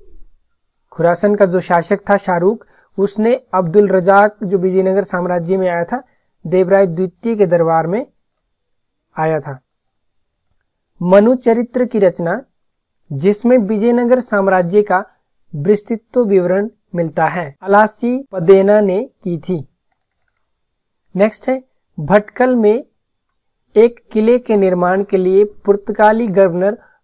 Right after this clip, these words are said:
अबुकर्क ने किससे अनुमति का अनुरोध किया था? ये किया था कृष्ण देव राय से। विजयनगर के किस शासक ने चीन में अपना राजदूत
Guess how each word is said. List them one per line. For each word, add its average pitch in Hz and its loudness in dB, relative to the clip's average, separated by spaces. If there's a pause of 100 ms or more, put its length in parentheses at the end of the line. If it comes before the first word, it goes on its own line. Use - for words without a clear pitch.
अबुकर्क 220 -2
ने 208 -2 (260)
किससे 233 -2
अनुमति 180 -2 (760)
का 208 4
अनुरोध 185 0
किया 156 -2
था? 156 -8 (440)
ये 185 0
किया 185 0
था 247 -8 (400)
कृष्ण 196 0
देव 165 -2
राय 147 -2
से। 139 -14 (1000)
विजयनगर 226 2
के 247 -4 (220)
किस 254 -4 (260)
शासक 185 -2
ने 202 0
चीन 233 -2
में 226 0
अपना 185 -2
राजदूत 185 2